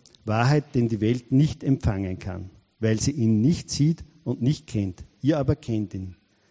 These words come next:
weil er bei euch bleibt und in euch sein wird.“ Also nur Christen, die vom Neuem geboren sind, können den Heiligen Geist empfangen. Nichtsdestotrotz kann der Heilige Geist auch zu Menschen in der Welt sprechen.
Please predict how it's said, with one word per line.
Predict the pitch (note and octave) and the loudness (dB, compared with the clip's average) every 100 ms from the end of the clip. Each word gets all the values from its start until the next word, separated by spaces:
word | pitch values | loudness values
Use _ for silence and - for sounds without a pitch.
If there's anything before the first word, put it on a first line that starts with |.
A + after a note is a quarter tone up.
| _ - | _ -4
weil | A2+ G#2+ | 0 0
er | G#2+ | -2
bei | - G2 A2+ C3+ | -2 -6 -2 -2
euch | C3 - | 0 0
bleibt | A2+ A#2 - - - | 0 -2 -4 -10 -2
und | A#2+ - | -2 0
in | B2 D#3 - | 0 0 -2
euch | G#2+ A2+ - - | 0 0 -2 -6
sein | - G2+ F#2+ A2 | -4 -2 -2 0
wird.“ | G#2+ F2+ - - _ _ _ - - - _ | 0 -2 -6 -20 _ _ _ -20 -20 -20 _
Also | B2+ D3+ | 2 4
nur | D#3 F#3+ | 6 6
Christen, | F#3+ D3+ G3+ - A3 G#3+ - - _ _ - | 6 6 6 2 2 0 0 -16 _ _ 0
die | D#3+ | 6
vom | E3 D#3 | 8 8
Neuem | B2+ C#3+ F3 | 8 6 4
geboren | D3+ - C3 F3 | 0 4 6 6
sind, | - E3+ F#3 E3+ - | 6 4 4 0 -6
können | B2 B2+ E3 F3 E3 | 2 4 6 4 0
den | B2+ A2+ | 0 2
Heiligen | A2 A#2+ C#3+ | 4 4 4
Geist | A#2+ A2 A#2 D#3+ | 4 4 4 2
empfangen. | C#3+ - C3+ G#2+ F#2+ F2+ - _ _ _ _ _ _ _ _ _ _ _ _ _ | 2 4 4 2 -2 -8 -14 _ _ _ _ _ _ _ _ _ _ _ _ _
Nichtsdestotrotz | C3+ F#3+ - - C3+ B2 C3 A#2 C3 - - - | 2 2 -2 0 2 2 -2 0 0 0 -12 -4
kann | A#2 B2 D3 | 4 6 6
der | C3+ | 4
Heilige | A2+ A2 C3 C3+ | 4 4 2 -2
Geist | A2+ G#2+ A#2+ - | 0 2 0 -2
auch | A#2 A#2 | -2 -2
zu | - C3 | 0 0
Menschen | A2+ A#2 - D3 | 2 0 0 0
in | C3 C3+ | 4 4
der | C3 | 6
Welt | B2 A2 - | 4 4 -2
sprechen. | - F#2+ F2+ - - | -6 -6 -6 -10 -14